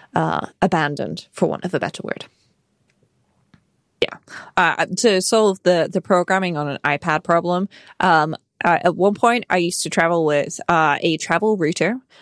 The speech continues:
uh, which was a little Hutu router about the size of a matchbox, powered via m-, mini U S, uh, micro U S B, and a Raspberry Pi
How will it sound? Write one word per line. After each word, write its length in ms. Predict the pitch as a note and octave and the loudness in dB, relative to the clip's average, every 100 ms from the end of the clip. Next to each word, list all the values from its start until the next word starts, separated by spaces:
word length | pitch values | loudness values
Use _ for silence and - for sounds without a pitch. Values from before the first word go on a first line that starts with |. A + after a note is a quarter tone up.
| - | -6
uh, 200 | - E3+ | 0 2
which 240 | D#3 D#3 - | 2 -2 -2
was 160 | F3+ | -2
a 60 | F3 | 0
little 260 | D#3+ F3 E3+ | 0 0 -2
Hutu 400 | F#3+ F3 - E3 | -2 0 -2 -2
router 240 | D#3 E3 | -2 -2
about 200 | D#3 D#3+ | -2 -2
the 40 | |
size 260 | - E3 E3 | 0 0 0
of 60 | D#3+ | -4
a 80 | |
matchbox, 560 | D#3 C#3+ - - F3 - | -4 -4 -2 -4 -2 -6
powered 380 | - D#3 D3 F#3 | -4 -2 -2 -2
via 220 | D#3+ C#3+ | 0 0
m-, 180 | D3 D#3 - | 0 -4 -4
mini 300 | F3 D#3 D#3 | -2 -2 0
U 80 | D#3 | -2
S, 140 | F#3+ - | -2 0
uh, 180 | E3+ C#3+ | 0 2
micro 300 | F#3 F#3 - | 0 -2 -2
U 160 | D3+ D3 | -2 -2
S 100 | - | -2
B, 300 | C#3+ D#3 A#3+ - - - - - | -2 -2 -6 -12 -12 -12 -12 -2
and 200 | F3+ F3+ | 0 2
a 280 | F#3+ F3 E3+ _ _ | 2 2 0 _ _
Raspberry 380 | - E3 G#3 A#3+ | 2 2 2 -2
Pi 480 | A3 - E3 D3+ F3 | -2 0 2 2 0